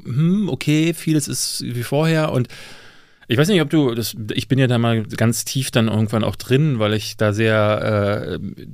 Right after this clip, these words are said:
ne, weil ich dann auch neugierig bin. Und es gibt wohl schon Leaks, da habe ich mich nicht drüber informiert, aber es gibt jede Menge Theory-Videos. Und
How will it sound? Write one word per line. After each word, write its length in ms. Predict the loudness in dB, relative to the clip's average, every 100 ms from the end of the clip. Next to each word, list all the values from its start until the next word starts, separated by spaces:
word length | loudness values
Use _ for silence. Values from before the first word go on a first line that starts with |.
| -16
ne, 320 | -10 -4 -2
weil 100 | 0
ich 80 | 0
dann 160 | 0 -2
auch 200 | -2 0
neugierig 680 | 2 4 2 2 0 -2
bin. 240 | 0 0 0
Und 160 | -2
es 80 | -2
gibt 320 | -4 -4 -8
wohl 460 | -4 0 2 2 -2
schon 220 | -2 0
Leaks, 500 | 2 0 0 -4 -6 -4
da 80 | -4
habe 80 | -2
ich 60 |
mich 140 | -2 -2
nicht 180 | -2 -2
drüber 160 | -4
informiert, 460 | -2 -2 0 0 0
aber 160 | 0
es 80 | 0
gibt 140 | -2 0
jede 120 | 2
Menge 240 | 2 0
Theory-Videos. 1000 | 0 0 2 2 0 -2 -2 0 0 0
Und 180 | -2 -6